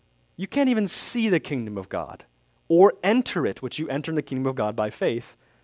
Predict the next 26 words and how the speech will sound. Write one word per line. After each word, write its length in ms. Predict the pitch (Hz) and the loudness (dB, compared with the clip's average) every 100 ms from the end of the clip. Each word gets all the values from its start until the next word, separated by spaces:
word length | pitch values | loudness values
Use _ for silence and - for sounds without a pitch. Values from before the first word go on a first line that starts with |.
| _ _ | _ _
unless 480 | 139 151 151 156 - | -8 -2 0 0 -2
you 100 | 165 | -4
are 300 | 143 180 190 | 0 2 2
born 280 | 113 95 92 | -2 -8 -10
again. 420 | 95 - 104 82 _ _ _ _ _ _ _ _ _ _ _ _ _ _ | -14 -14 -16 -18 _ _ _ _ _ _ _ _ _ _ _ _ _ _
Regeneration 720 | 139 147 190 196 170 202 - 160 | -4 2 2 6 6 4 0 -2
is 100 | 143 | 0
the 80 | 139 | 2
work 240 | 135 151 | 2 2
of 60 | 175 | 0
the 80 | |
Spirit 420 | 202 - 165 170 180 | -4 -2 4 4 4
in 120 | 147 | 0
which 160 | 139 | -2
he 100 | - | -4
brings 560 | 135 123 131 135 160 - | -8 -4 -2 0 -2 -8
people 320 | - 147 151 | -10 -6 0
to 80 | 165 | 2
life, 640 | 139 113 107 156 - - - - - | 4 4 2 -4 -14 -20 -20 -20 -20
freeing 680 | _ - 151 165 196 202 190 | _ -10 0 4 6 6 4
them 160 | 175 165 | 0 0
from 160 | 156 | 0
the 80 | 135 | 0
deadness 440 | 131 135 156 156 | 2 2 2 0
of 160 | 156 139 | -2 -4
sin, 480 | - 143 123 120 | -4 -4 -2 -6